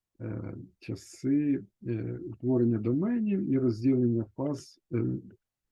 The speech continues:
двошарової ліпідної мембрани. Говорячи про природну ліпідну мембрану, я маю сказати, що,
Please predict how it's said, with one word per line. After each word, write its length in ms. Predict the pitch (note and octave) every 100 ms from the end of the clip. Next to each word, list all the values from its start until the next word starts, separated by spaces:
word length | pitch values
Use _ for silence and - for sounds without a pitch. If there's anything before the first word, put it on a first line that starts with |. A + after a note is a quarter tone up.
| -
двошарової 680 | D3 C#3+ C#3 C3 C3+ C3+ A#2
ліпідної 500 | A2 A#2 A2 A2+ G#2+
мембрани. 560 | G#2+ G#2 A2+ - B2 - - - -
Говорячи 460 | E3 A3 G3+ E3+ D#3+
про 340 | - D3 C#3
природну 600 | - F3+ G3 F#3 C3+ B2
ліпідну 420 | C3 D#3+ C#3 C#3
мембрану, 560 | E3 G#3+ B3 G#3+ C#3+ B2
я 140 | B2+ D3+
маю 220 | C#3+ C#3
сказати, 460 | - C#3+ E3 D3+
що, 400 | A#2+ - B2 A2